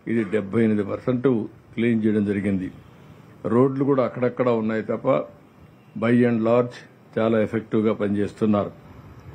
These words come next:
మెడికల్ క్యాంపులు అయితే నూట ఎనభై నాలుగు పనిచేస్తున్నాయి. మొత్తం ఇప్పటికీ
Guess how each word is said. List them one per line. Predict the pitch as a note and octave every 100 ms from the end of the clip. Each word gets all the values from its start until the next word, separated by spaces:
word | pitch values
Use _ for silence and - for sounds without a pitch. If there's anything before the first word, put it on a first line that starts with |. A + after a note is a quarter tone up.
| -
మెడికల్ | G#2 B2+ C#3 C3
క్యాంపులు | B2 A#2 A2 A#2
అయితే | A2+ C3 C3+ C3+ - - - - - -
నూట | A2+ B2 B2
ఎనభై | A#2 A2+ A2+
నాలుగు | A2 G#2+ G2
పనిచేస్తున్నాయి. | G2+ A2 A2 G#2+ A2+ G2+ F2+ - - - - - - - - A#2+
మొత్తం | B2 C3 C3+
ఇప్పటికీ | A#2+ - A#2+ A#2+ A#2+ G2+ F#2+